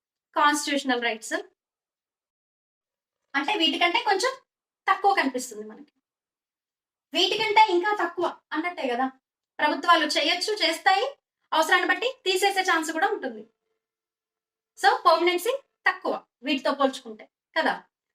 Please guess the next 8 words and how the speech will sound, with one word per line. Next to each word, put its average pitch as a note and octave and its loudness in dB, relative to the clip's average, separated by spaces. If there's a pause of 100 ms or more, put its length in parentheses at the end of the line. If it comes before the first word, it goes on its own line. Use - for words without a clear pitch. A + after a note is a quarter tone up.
(180)
So F#4+ 4 (540)
ఈ C#4 -2
కాన్స్టిట్యూషనల్ C#4 0
రైట్స్ C4+ -2 (240)
లీగల్ C4+ 2
రైట్స్ C4+ 0
కంటే C4 -2
ఎక్కువ, C#4 -4